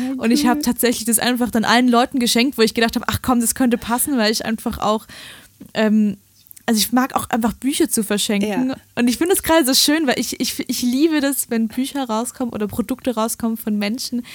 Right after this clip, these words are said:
Speaker 1: ähm, die man mag, die man kennt, wo man sich sagt, so, "Ach,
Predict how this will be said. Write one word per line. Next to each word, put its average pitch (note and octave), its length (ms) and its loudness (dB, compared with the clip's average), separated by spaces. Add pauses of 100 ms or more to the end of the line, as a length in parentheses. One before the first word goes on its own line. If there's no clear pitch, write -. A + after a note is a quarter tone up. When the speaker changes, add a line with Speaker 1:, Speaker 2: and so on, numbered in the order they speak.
(300)
Speaker 1:
ähm, G#3+ 360 0
die G3+ 120 -10
man A3 200 2
mag, A3 380 -2
die A#3+ 80 0
man G#3 200 0
kennt, A3+ 360 -4
wo A#3 80 -4
man A3 140 2
sich A3 240 -2
sagt, - 300 -4
so, - 120 -4
"Ach, - 240 -4